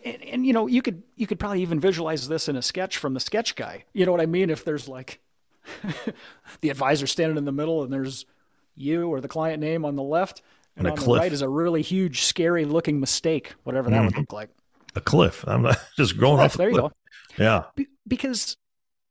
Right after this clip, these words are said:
Speaker 1: <sighs> you know, there, there are certain clients or prospective clients that might say to an advisor, "Oh, geez, I don't, I don't think I wanna pay that much. I don't wanna pay that kind of a fee for your management." Well, you know what? You only have to have one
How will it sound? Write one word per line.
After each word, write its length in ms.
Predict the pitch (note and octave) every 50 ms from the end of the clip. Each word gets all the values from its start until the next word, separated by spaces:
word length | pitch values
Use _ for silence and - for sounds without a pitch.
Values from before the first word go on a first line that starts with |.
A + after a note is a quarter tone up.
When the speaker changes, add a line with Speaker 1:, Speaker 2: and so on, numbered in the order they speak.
| _ _ -
Speaker 1:
<sighs> 1000 | - - - - - - - - _ _ _ _ _ _ _ _ _ _ _ _
you 100 | - B3
know, 120 | A3+ A#3 A#3+
there, 200 | A#3 A#3 - -
there 120 | G3+ F#3
are 20 | F3
certain 280 | - - A#3 A#3+ A#3+
clients 460 | - - E3 D#3 D#3 D#3+ E3 - - - _ _ _ _ _ _ _ _
or 140 | - F3+ F3+ F3
prospective 500 | - G#3 - - G3+ D#3+ - - C3+ -
clients 300 | - C#3 B2+ C3+ - -
that 120 | D3+ C#3+
might 220 | D3+ D3+ D3+ D3+ -
say 180 | - D#3+ D3+
to 80 | C#3+ C#3+
an 120 | C3+ C3
advisor, 440 | C3+ C3 B2 C3+ C3+ C3 A#2+ A#2 G#2 F#2
"Oh, 80 | - - - -
geez, 240 | - E3+ D#3 - -
I 120 | - C#3+ E3+
don't, 120 | E3+ - -
I 80 | F3+
don't 140 | F#3 - -
think 160 | - E3 -
I 80 | B2+ C#3
wanna 200 | D#3 E3 F3+ G3
pay 220 | - - B3 C4 A3+
that 160 | - - -
much. 260 | - - - - - - _ _ _ -
I 80 | A#3+
don't 100 | B3 F#3 -
wanna 160 | E3 F3+ F3
pay 200 | - - A3 G#3+
that 180 | F3 B2+ - -
kind 180 | - C#3 C3+
of 100 | C3+ A#2+
a 60 | B2+ B2
fee 240 | - - D3 C#3
for 160 | C3+ - - B2+
your 160 | C3 D#3 D#3
management." 560 | D3 C#3+ C3+ B2 A2 G#2 F#2 - - - - _ _ _ _ _ _ _ _
Well, 160 | - C#3+ D3
you 100 | C#3+ C#3+
know 160 | C#3+ D3+ D#3
what? 280 | D#3+ E3 E3+ F#3 - - _ _ _ _ _ _ _ _ _ _ _ -
You 220 | D#3 D#3 F3 F#3
only 260 | F3+ F3 E3+ D#3+ D3+
have 220 | C#3+ D3+ D3+ - -
to 80 | C3 B2+
have 220 | B2 B2 A#2+ A#2+
one 480 | B2+ B2+ C#3 C#3+ D#3+ F3+ F#3+ G3 G3